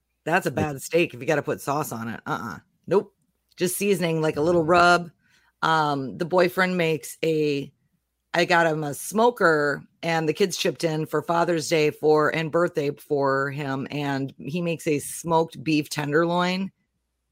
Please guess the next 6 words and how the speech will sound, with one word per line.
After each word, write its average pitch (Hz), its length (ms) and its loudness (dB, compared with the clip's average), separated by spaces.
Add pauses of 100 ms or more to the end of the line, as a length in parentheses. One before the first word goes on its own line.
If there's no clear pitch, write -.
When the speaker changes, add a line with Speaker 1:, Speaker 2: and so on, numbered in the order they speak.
(100)
Speaker 1:
and 139 260 -2
that 160 320 2
is 143 480 2 (340)
amazing. 135 800 0
You 143 120 0
can 135 280 0